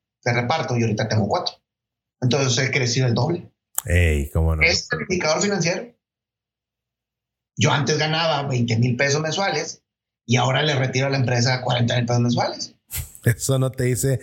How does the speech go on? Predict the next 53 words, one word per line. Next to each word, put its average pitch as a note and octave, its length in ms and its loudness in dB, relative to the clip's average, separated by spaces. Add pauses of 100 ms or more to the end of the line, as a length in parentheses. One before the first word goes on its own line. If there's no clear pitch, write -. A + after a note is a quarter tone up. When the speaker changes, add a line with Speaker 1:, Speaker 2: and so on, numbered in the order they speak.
(280)
Speaker 2:
absolutamente D#3 960 0
nada, D#3 360 2
Rey. F#2+ 300 0 (140)
Speaker 1:
Es - 200 -16
el A#3 80 0
indicador, G#3 520 0
Gerardo, B3+ 240 -4
porque F3 200 -2
no A3 180 0
tienen, G#3 520 -2
no E3 120 -2
porque, G#3+ 320 -2 (240)
no F3+ 160 0
porque G#3 240 -2
sean F3+ 260 0
malas E3+ 320 0
personas D3 380 -2
juzgando, D#3 640 0
por C3+ 100 -2
eso C#3 100 0
te - 100 0
decía B2+ 140 0
que C#3 80 -2
Speaker 2:
No, D#3 60 2
Speaker 1:
son A#2 140 2
Speaker 2:
no, - 40 2
Speaker 1:
dos F#2 100 0
Speaker 2:
no, E2+ 80 0
Speaker 1:
cosas. B2 120 0
Speaker 2:
claro. D#2 300 0 (220)
Speaker 1:
No C#3+ 120 2
es E3 80 -2
que - 100 -6
sean G3 140 2
malos G3 200 0
juzgando D#3+ 600 0
el F#3 60 -4
resultado, B2+ 380 -2
sino A#2+ 160 -2
más, B2+ 300 -4 (180)
más C3 280 0
bien D3 340 0
no A#2 340 2
tienen A#2+ 360 2
resultados A2+ 640 -2
Speaker 2:
No, F#2+ 220 2
Speaker 1:
en A2 100 2
la F#2+ 80 2
Speaker 2:
no F2+ 80 2
hay F2+ 80 2
de F2 80 2
dónde F2 260 4
sacarlos. D2+ 720 -4